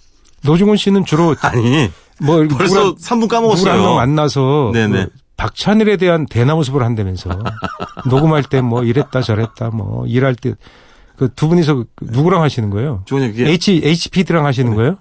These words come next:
Speaker 2: 백 헥타르가 넘습니다. 백 헥타르가.
Speaker 1: 아,
Speaker 2: 네, 대밭
Speaker 1: 진짜
Speaker 2: 잘
Speaker 1: 너무, 대밭이
Speaker 2: 네.
Speaker 1: 그 저기 담양에 있는 키 십 미터짜리 그 대-,
Speaker 2: <laughs>
Speaker 1: 비 온 다음 대밭이라고 해주세요. 쑥쑥
Speaker 2: 알겠습니다.
Speaker 1: 자란다고.
Speaker 2: 자, 주원님, 이번 주는 소 내장 이야기를 해주신다고요?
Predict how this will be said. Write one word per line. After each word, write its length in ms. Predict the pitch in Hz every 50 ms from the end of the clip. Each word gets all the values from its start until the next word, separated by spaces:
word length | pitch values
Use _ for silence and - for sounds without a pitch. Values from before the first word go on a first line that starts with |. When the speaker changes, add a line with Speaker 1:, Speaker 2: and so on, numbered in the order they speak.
| - - -
Speaker 2:
백 240 | - 151 180 - - 330 -
헥타르가 460 | 202 - 285 - - 208 190 165 170
넘습니다. 480 | 117 95 85 - - 98 87 87 - - -
백 200 | - 107 - -
헥타르가. 460 | - - - - 107 90 80 80 80 - 95
Speaker 1:
아, 280 | 87 78 78 - - -
Speaker 2:
네, 60 | 101 -
대밭 220 | 117 113 117 113
Speaker 1:
진짜 120 | - - 95
Speaker 2:
잘 40 | 85
Speaker 1:
너무, 260 | 82 95 107 107 95
대밭이 580 | - - 117 110 143 123 - - - 156 147 104 - - - - - - - -
Speaker 2:
네. 260 | 104 95 90 85 82
Speaker 1:
그 220 | 87 143 147 151 135
저기 220 | - 139 135 135
담양에 420 | - - - 131 151 160 160 156 147
있는 320 | 143 143 143 139 131 113 113 98 - -
키 260 | - - 208 185 170 135
십 220 | - - - 220
미터짜리 500 | 226 220 - - 185 - - 151 131 131
그 100 | 127 127
대-, 140 | - 120 113 - - - - -
Speaker 2:
<laughs> 280 | - - - - - -
Speaker 1:
비 180 | - - 131 151
온 260 | 165 185 190 202 196
다음 240 | 185 180 175 175 151
대밭이라고 640 | - 117 104 131 135 120 - - - 120 110 113 107
해주세요. 440 | 110 135 110 107 92 - 92 120 135
쑥쑥 100 | 120 -
Speaker 2:
알겠습니다. 360 | - - 226 - - 196 - -
Speaker 1:
자란다고. 500 | 151 123 123 107 101 92 92 85 87 87 - - -
Speaker 2:
자, 240 | - - 220 120 - - - - - - -
주원님, 240 | - 208 220 202 170
이번 220 | 160 175 226 233 214
주는 200 | - 220 202 190
소 200 | - - 254 247
내장 840 | 151 139 147 151 202 214 214 202 202 196 190 190 185 185 185 180 160
이야기를 260 | 143 139 135 131 123
해주신다고요? 880 | 120 110 - 127 120 107 101 85 85 85 85 95 117 123 113 80 71